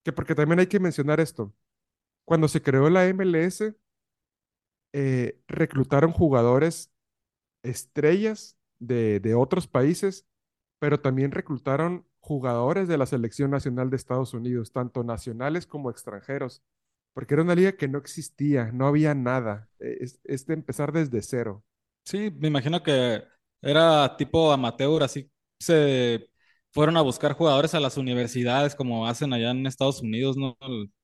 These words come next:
Speaker 1: Sí.
Speaker 2: han de ver, y creo que hasta la fecha hacen eso, pero sí, sí, sí, estoy así enterado de,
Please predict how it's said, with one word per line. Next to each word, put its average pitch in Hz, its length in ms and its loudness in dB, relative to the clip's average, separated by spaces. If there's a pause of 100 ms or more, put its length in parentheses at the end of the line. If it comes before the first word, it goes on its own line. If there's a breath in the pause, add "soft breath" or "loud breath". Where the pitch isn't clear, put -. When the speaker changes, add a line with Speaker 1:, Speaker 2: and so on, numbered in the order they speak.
(240)
Speaker 1:
Sí. - 220 -6
Speaker 2:
han 127 80 2
de 143 80 4
ver, 143 160 2 (880 soft breath)
y - 180 -16
creo 180 180 2
que 175 60 2
hasta 156 140 0
la 123 100 2
fecha 160 260 0
hacen 165 220 -2
eso, 156 320 -6
pero 131 180 4
sí, 156 240 0 (380)
sí, 170 140 -2
sí, 165 240 -2
estoy 151 360 -2
así 127 200 -6
enterado 143 320 2
de, 110 280 -2